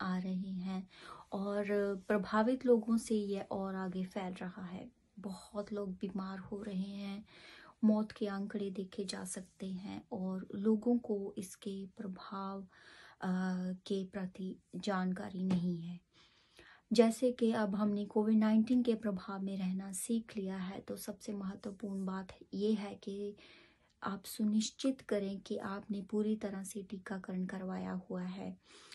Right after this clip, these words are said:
कोरोना को फैलने से रोकने में यह आपको, आपके परिवार को और समाज को सुरक्षित करने में, अ, सहायक होगा।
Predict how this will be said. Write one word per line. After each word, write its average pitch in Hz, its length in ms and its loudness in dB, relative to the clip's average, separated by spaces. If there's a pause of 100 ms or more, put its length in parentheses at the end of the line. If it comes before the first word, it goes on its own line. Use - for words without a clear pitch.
(240)
कोरोना 233 360 8
को 269 140 -4
फैलने 240 360 4
से 240 180 8
रोकने 233 340 6
में 226 120 8
यह 220 180 4
आपको, 208 640 -2 (180)
आपके 208 300 -2
परिवार 196 600 -2
को 190 220 -4
और 190 540 0
समाज 202 480 -2
को - 140 -8
सुरक्षित 202 560 -6
करने 190 320 -2
में, 185 320 -2 (460)
अ, 196 160 0
सहायक 190 580 -4
होगा। 214 360 0